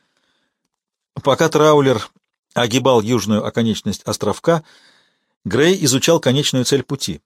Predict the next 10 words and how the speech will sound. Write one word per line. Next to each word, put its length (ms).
обращая 460
внимание 420
на 140
волны, 500
бьющиеся 640
в 60
чёрных 400
глубинах 500
вулканических 640
пещер, 480